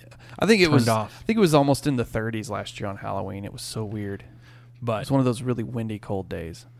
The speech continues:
Speaker 2: But I've got some, some fertilizer applications to really punch some color into the yard. I'm gonna mow some really nice stripes into it. I, I, I did diagonal stripes this past weekend. Looked fairly nice,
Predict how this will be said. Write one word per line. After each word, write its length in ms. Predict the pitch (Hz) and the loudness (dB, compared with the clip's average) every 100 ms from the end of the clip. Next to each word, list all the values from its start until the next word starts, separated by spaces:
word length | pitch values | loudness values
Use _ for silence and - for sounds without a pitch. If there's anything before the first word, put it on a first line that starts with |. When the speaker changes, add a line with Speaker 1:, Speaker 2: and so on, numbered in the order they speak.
| - - - - - - - | -20 -20 -20 -20 -20 -20 -8
Speaker 2:
But 100 | 117 | -6
I've 100 | 113 | -4
got 160 | 113 107 | -4 -4
some, 400 | 123 110 104 101 - - - - - | -2 -2 -4 -8 -14 -20 -20 -20 -6
some 140 | - 113 | -2 0
fertilizer 840 | - 143 139 131 127 131 131 120 - | 2 4 4 2 2 2 2 2 -2
applications 640 | 127 120 117 123 117 123 113 | -6 -6 -2 -2 0 -2 -2
to 100 | 113 | -2
really 300 | 113 117 117 | 0 2 0
punch 440 | 113 - - 120 - | -2 -6 -4 -4 -4
some 100 | 113 | -8
color 380 | - 123 120 123 | -6 -4 -2 -2
into 140 | 120 | -2
the 100 | 120 | 0
yard. 380 | 120 117 123 120 - - - - - - | 0 0 0 -2 -10 -20 -20 -20 -20 -10
I'm 60 | |
gonna 120 | 117 110 | -4 -2
mow 280 | 107 113 113 | 0 2 0
some 220 | - 107 | -2 -4
really 160 | 110 | -2
nice 220 | 107 104 - | -2 -4 -6
stripes 380 | - 113 110 | -6 -4 -4
into 220 | 120 113 117 | -4 -2 -2
it. 40 | |
I, 80 | 123 | -4
I, 180 | 123 131 | -6 -8
I 60 | 123 | -4
did 140 | 127 | -2
diagonal 380 | 120 120 135 147 | 2 2 2 0
stripes 320 | - 131 123 | 0 -2 -2
this 100 | 123 | -6
past 300 | - 120 - | -4 -4 -2
weekend. 400 | 117 110 120 135 - - - - - | -4 -2 -4 -4 -8 -20 -20 -16 -6
Looked 180 | 127 - | -4 -4
fairly 360 | - 139 135 | -4 0 0
nice, 360 | 131 127 131 | 0 0 -2